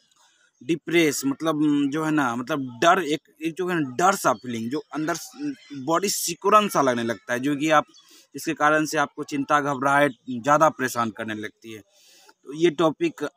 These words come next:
<clears throat> आज का बहुत ही महत्वपूर्ण होने वाला है, इस पर हम डीपली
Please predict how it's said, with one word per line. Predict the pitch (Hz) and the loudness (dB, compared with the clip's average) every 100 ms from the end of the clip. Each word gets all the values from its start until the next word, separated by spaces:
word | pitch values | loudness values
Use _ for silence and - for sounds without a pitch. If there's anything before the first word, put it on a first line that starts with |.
| - | -6
<clears throat> | - 175 131 _ 120 | -2 -2 -6 _ -2
आज | 131 - | -2 0
का | 143 | -2
बहुत | 135 139 151 147 | 0 0 0 2
ही | |
महत्वपूर्ण | 143 139 139 - 143 | 4 4 2 0 0
होने | 131 135 | 2 2
वाला | 131 131 135 | 4 4 2
है, | 131 - - - | 0 -10 -20 -20
इस | - | -4
पर | |
हम | 160 147 | -2 2
डीपली | 156 139 180 | 0 0 0